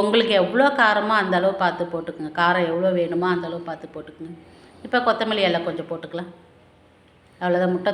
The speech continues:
தொக்கு ரெடி ஆயிடுச்சு பாருங்க. ரொம்ப டேஸ்ட்டாக இருக்குங்க. நல்லா ச-, ரைஸுக்கு அப்படியே போட்டு பிசைஞ்சு சாப்பிடலாம். நீங்க எங்கேயாவது வெளில போயிட்டு வரீங்கன்னா, டக்குன்னு இந்த முட்டை தொக்கு செஞ்சுட்டு ஒரு ரசம் வச்சுட்டிங்கன்னா போதும் உங்களுக்கு. அப்படியே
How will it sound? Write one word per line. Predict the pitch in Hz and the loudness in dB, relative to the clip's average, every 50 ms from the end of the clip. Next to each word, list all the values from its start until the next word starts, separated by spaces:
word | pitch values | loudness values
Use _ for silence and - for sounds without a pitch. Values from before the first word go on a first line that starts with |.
| 202 185 | -2 -4
தொக்கு | 175 - 180 170 | -4 -2 -2 -2
ரெடி | 170 165 175 175 | 0 0 0 0
ஆயிடுச்சு | 175 165 170 180 - - 160 - | 0 0 -2 -6 -10 -14 -12 -10
பாருங்க. | 165 160 160 160 175 175 170 - - - - - - - - - _ _ - - - - - 190 | -10 -10 -8 -8 -8 -8 -10 -12 -16 -20 -20 -20 -20 -20 -20 -20 _ _ -20 -20 -20 -8 -2 -2
ரொம்ப | 185 190 214 220 220 254 254 247 | 0 0 0 0 0 0 0 0
டேஸ்ட்டாக | 226 214 208 - 220 208 208 | 0 -4 -4 -2 0 0 0
இருக்குங்க. | 196 208 190 185 185 185 185 | 0 -2 -2 0 2 2 2
நல்லா | 180 175 185 196 190 | 2 2 2 0 -2
ச-, | 196 185 180 | -2 -2 -2
ரைஸுக்கு | 180 185 220 214 - 262 254 226 | 0 0 -2 -2 -4 -2 0 0
அப்படியே | 196 180 196 202 196 | 0 0 -2 -2 -4
போட்டு | 202 190 196 185 185 | -4 -6 -6 -6 -6
பிசைஞ்சு | 190 180 180 - 202 185 196 - - | -6 -6 -6 -6 -8 -10 -10 -6 -4
சாப்பிடலாம். | 185 175 175 - 185 180 180 | -4 -4 -4 -2 -2 0 2
நீங்க | 180 180 185 180 | 4 4 4 4
எங்கேயாவது | 185 180 190 214 233 220 | 6 4 4 2 2 0
வெளில | 208 208 226 233 233 - | 0 -2 -2 -4 -4 -4
போயிட்டு | 202 185 185 180 | -6 -4 -2 -2
வரீங்கன்னா, | 175 175 170 175 180 208 220 - - - - - - - - - | -2 0 0 -2 -2 -2 -4 -6 -8 -14 -18 -18 -20 -20 -4 0
டக்குன்னு | 214 202 196 - - 226 220 233 226 | 0 0 0 0 -2 0 0 0 -2
இந்த | 214 208 185 185 | 0 -2 -2 -2
முட்டை | 185 180 180 214 214 | -4 -4 -4 -4 -4
தொக்கு | 208 190 - 185 175 175 | -4 -4 -4 -6 -6 -2
செஞ்சுட்டு | 185 180 175 180 180 202 196 | -2 -2 -2 -2 -4 -4 -4
ஒரு | 196 175 165 | -2 -2 -2
ரசம் | 156 156 - 208 202 | -2 -2 -2 -4 -4
வச்சுட்டிங்கன்னா | 190 180 185 170 175 165 170 180 180 180 180 | -4 -6 -8 -10 -8 -4 -2 -2 -4 -4 -4
போதும் | 185 180 185 180 175 165 | -4 -2 -2 -2 -2 -2
உங்களுக்கு. | 165 165 160 - 160 156 | -4 -6 -6 -4 -6 -4
அப்படியே | 151 170 185 | -2 -4 -6